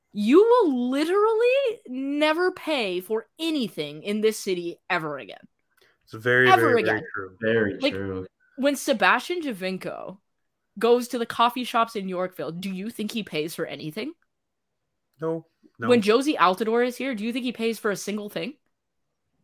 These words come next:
Speaker 1: Not a single thing
Speaker 2: No.
Speaker 1: do they pay for it. So now think about that if you're the Leafs.
Speaker 2: Yeah.
Speaker 1: Like, Kyle Lowry is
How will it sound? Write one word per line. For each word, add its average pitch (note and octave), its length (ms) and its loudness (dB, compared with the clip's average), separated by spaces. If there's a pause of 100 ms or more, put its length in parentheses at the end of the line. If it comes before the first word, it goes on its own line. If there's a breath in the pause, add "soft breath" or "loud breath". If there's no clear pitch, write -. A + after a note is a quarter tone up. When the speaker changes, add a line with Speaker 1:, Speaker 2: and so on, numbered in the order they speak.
(440 loud breath)
Speaker 1:
Not D4 420 6
a D#4 40 2
single D4 720 0
thing A3 400 -4
Speaker 2:
No. G2 100 -12 (760)
Speaker 1:
do A#3+ 100 0
they G#3+ 160 2
pay G3+ 160 -2
for F3 160 -6
it. D3+ 80 -14
So A3 240 -4
now A3+ 260 4
think A#3+ 180 -2
about F#3 240 0
that F3 120 2
if D#3+ 140 -8
you're F3+ 80 -2
the D3+ 60 -4
Leafs. - 500 -14 (640)
Speaker 2:
Yeah. C3+ 160 4 (240)
Speaker 1:
Like, A#3+ 260 2
Kyle D4+ 380 8
Lowry F#3 580 4 (260)
is A3+ 220 2